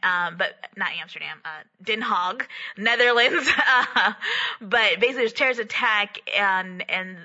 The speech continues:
T'Challa's father was killed in that attack. And that's when we first meet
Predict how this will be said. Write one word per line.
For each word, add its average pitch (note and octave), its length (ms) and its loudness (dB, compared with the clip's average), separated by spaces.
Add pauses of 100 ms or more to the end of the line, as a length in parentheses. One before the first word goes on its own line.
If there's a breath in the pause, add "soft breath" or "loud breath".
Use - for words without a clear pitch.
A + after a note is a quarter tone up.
(240)
T'Challa's A3 560 -4
father G#3+ 680 0 (400 loud breath)
was G3 200 -4
killed E4 400 -6
in G3 160 -8
that F3 200 0
attack. - 680 -6 (320 loud breath)
And G3 160 -6
that's G3+ 260 0
when G3 140 -4
we F#3 140 -8
first F#3 680 -4
meet F#3+ 480 -12